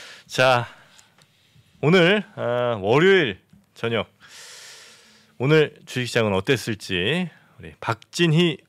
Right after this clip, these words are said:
부장님과 함께 랩으로 오늘 시장 한번 들어보도록 하겠습니다.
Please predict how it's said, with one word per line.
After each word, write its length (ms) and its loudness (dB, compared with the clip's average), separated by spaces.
부장님과 580 -2
함께 560 -4
랩으로 440 0
오늘 380 -6
시장 260 -6
한번 200 -6
들어보도록 420 -10
하겠습니다. 420 -8